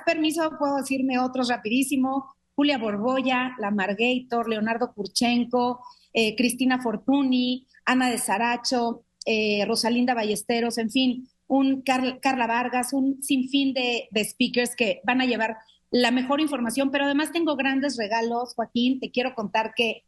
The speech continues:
vamos a regalar, vamos a rifar una camiseta de la selección, eh, firmada por los miembros de la selección para que le echemos, eh, la mejor vibra para el, para el partido del día siguiente y un casco del Checo Pérez, ahora que,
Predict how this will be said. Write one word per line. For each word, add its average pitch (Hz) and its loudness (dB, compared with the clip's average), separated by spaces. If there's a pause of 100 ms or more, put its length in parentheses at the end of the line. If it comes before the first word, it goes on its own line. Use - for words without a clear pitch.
(280)
vamos 254 2
a 240 0
regalar, 220 0
vamos 247 0
a 233 -4
rifar 220 -4
una 226 -4 (100)
camiseta 226 0
de 240 0
la 196 0
selección, 226 -2 (300)
eh, 220 0
firmada 269 2
por 262 0
los 226 0
miembros 277 2
de 254 2
la 214 -2
selección 220 -2
para 254 0
que 226 -6
le 208 -2
echemos, 262 -2 (260)
eh, 226 2
la 214 4
mejor 247 0
vibra 302 0
para 214 0
el, 190 -6 (140)
para 208 0
el 208 -2
partido 254 0
del 196 0
día 202 0
siguiente 262 -2 (380)
y 247 4
un 269 0
casco 277 0
del 233 -4
Checo 233 -4
Pérez, 262 0
ahora 214 -2
que, 190 -2